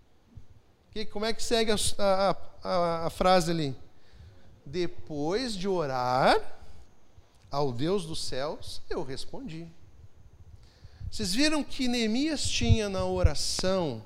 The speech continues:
uma intimidade com Deus. Fazia parte da sua vida levar tudo na presença de Deus.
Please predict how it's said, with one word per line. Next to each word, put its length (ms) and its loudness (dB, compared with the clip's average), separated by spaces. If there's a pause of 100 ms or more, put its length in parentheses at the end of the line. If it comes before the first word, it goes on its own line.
(880)
uma 640 2 (300)
intimidade 1400 4 (100)
com 280 -4
Deus. 720 -8 (360)
Fazia 840 -2
parte 840 -6 (720)
da 160 -8
sua 420 0
vida 680 -6 (400)
levar 800 -6 (1040)
tudo 540 -6 (120)
na 160 -12
presença 680 -8
de 100 -8
Deus. 1120 -18